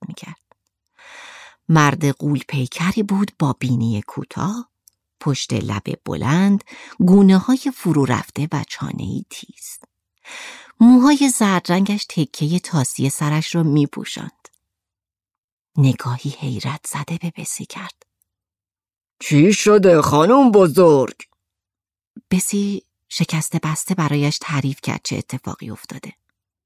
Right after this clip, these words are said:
Speaker 1: سر شکستهٔ کلید را که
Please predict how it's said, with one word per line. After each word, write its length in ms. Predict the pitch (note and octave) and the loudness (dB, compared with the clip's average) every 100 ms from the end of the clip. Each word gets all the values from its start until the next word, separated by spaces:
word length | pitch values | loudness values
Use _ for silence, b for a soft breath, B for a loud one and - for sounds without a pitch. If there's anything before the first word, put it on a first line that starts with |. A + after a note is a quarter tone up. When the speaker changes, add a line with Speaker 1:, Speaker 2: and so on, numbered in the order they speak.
| _ _ _ _ | _ _ _ _
Speaker 1:
سر 320 | - - - | -14 -6 -2
شکستهٔ 540 | C4 G#3 F3 D#3+ - F#3+ | -2 -2 -2 -2 0 0
کلید 460 | - E3 C#3+ D3 | 2 2 2 2
را 200 | D#3+ D3+ D3+ B B B | 2 2 0 B B B
که 160 | - F#3 | -2 -2